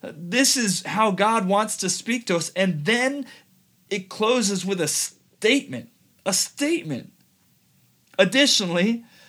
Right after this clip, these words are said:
this statement probably isn't even in many of your Bibles as we've been reading it. I've gotten to this last phrase and you just kinda look up and, and, and watch me or listen. It's curious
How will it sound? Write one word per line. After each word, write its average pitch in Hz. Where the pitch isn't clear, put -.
this 190
statement 240
probably 233
isn't 226
even 233
in 233
many 247
of 220
your 247
Bibles 208
as 190
we've 214
been 202
reading 226
it. 185
I've 185
gotten 196
to 202
this 185
last 190
phrase 208
and 175
you 196
just 208
kinda 196
look 185
up 185
and, 190
and, 190
and 202
watch 247
me 135
or 185
listen. 190
It's 208
curious 226